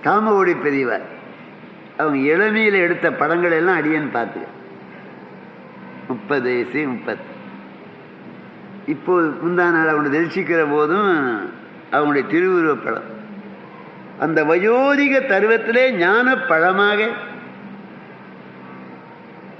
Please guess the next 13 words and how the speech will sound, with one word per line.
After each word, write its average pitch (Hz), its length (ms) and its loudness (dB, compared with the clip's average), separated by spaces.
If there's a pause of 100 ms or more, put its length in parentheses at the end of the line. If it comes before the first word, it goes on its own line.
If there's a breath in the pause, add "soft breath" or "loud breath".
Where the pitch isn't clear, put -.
(420)
அந்த 160 240 4
அருள் 262 320 4
ஒழுகின்ற 254 680 4
தன்மையோடு 233 680 4
அவருடைய 202 420 4
படம் 208 380 4
விளங்குவதை 226 600 4
நேரா 233 500 4
பார்க்கிறவன் 208 640 2
நிச்சயமா 208 600 2
விளை, 151 220 0 (360)
சந்தேகம் 151 320 0
கிடையாது. - 340 -8